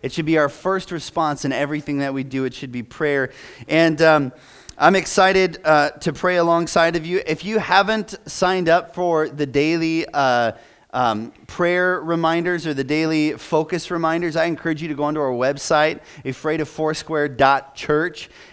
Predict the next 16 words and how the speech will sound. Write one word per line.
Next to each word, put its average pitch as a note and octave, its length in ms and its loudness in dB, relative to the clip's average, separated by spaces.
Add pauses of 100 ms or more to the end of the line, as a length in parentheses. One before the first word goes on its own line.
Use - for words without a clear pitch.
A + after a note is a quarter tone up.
(100)
and C#3+ 200 0
sign E3 340 2
up E3+ 180 -4
for E3 80 -6
those C#3 240 -2
prayer D#3+ 400 -4
reminders. E3+ 640 -2 (280)
You D#3+ 180 -6
can, D#3+ 520 2
uh, C3+ 380 4 (280)
you C#3+ 100 -8
can C#3+ 80 -8
put E3+ 100 0
in E3 100 0
your D#3 160 -2
email, E3 480 2